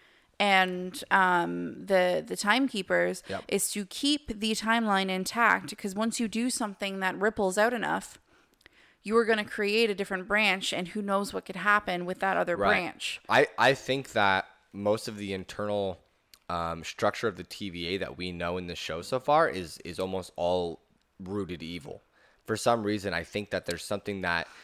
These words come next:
Speaker 1: I
Speaker 2: they're
Speaker 1: just, I
Speaker 2: trying
Speaker 1: feel
Speaker 2: to,
Speaker 1: like
Speaker 2: like, they're almost, like, trying to bribe Loki and keep him, like,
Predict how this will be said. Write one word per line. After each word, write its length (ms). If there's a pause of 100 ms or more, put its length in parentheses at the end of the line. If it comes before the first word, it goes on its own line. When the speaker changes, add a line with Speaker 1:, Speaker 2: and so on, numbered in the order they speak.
(160)
Speaker 1:
I 80
Speaker 2:
they're 120
Speaker 1:
just, 120
I 60
Speaker 2:
trying 240
Speaker 1:
feel 100
Speaker 2:
to, 60
Speaker 1:
like 100
Speaker 2:
like, 240
they're 80
almost, 240
like, 140
trying 280
to 120
bribe 420
Loki 500
and 140
keep 180
him, 160
like, 300